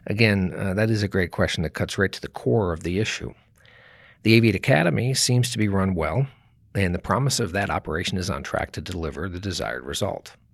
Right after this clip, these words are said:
alpa feels that all United flying should be done in-house on one seniority system. We have shown that this is where the industry needs to go.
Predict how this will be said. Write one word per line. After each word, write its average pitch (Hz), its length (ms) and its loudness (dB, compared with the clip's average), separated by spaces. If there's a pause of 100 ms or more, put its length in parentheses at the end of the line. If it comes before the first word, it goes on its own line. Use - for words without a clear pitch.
(320)
alpa 131 240 -2
feels 90 340 -2
that 92 160 -2
all 113 260 -2
United 80 380 -4
flying - 380 -10
should 98 180 -6
be 98 100 -4
done 82 240 -2
in-house - 680 -4
on 92 260 -4
one 78 160 -6
seniority 95 440 -4
system. - 400 -8 (1080)
We 110 100 2
have 98 100 0
shown 151 360 4
that 98 180 -2
this 123 300 2
is 104 120 -2
where 101 300 -2
the 101 140 -2
industry 90 320 -2
needs 76 260 -6
to - 100 -10
go. - 300 -8